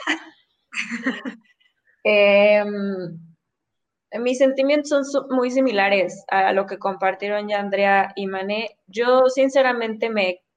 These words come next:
me quiero quedar con el segundo tiempo de Rayadas.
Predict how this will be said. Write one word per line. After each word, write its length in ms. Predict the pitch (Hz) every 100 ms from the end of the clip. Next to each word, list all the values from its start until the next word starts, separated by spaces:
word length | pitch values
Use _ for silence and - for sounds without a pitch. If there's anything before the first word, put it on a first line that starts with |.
| -
me 220 | 202 202
quiero 260 | 202 233 247
quedar 320 | 226 202 202
con 140 | 214 202
el 80 |
segundo 460 | - 185 190 196 208
tiempo 320 | 208 190 196
de 80 | 190
Rayadas. 680 | 170 160 170 190 247 - -